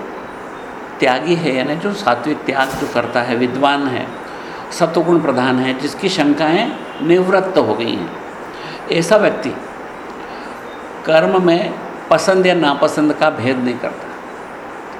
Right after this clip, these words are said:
क्योंकि हमको नियत कर्म, भगवान ने हमारे लिए जो नियत कर्म बनाए, जैसे वृद्ध मादी है, वो बीस साल से सेवा कर रहे हैं, वो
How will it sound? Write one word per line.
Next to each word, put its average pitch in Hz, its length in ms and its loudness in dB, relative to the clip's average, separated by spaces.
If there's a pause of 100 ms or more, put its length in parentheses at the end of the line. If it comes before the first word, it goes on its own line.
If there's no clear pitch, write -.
(300)
क्योंकि 185 220 2
हमको 165 300 4
नियत 185 420 6
कर्म, 120 320 4 (560)
भगवान 135 480 2
ने 175 80 6
हमारे 135 340 0
लिए 147 400 2 (300)
जो 156 120 2
नियत 165 400 4
कर्म 139 260 4
बनाए, 110 320 0 (480)
जैसे 170 220 4
वृद्ध 165 280 4
मादी 135 340 4
है, 104 160 -4 (380)
वो - 80 -6
बीस 185 240 6
साल 170 180 4
से 170 160 0
सेवा 151 260 6
कर 135 160 2
रहे 117 140 -2
हैं, - 640 -8
वो 170 260 4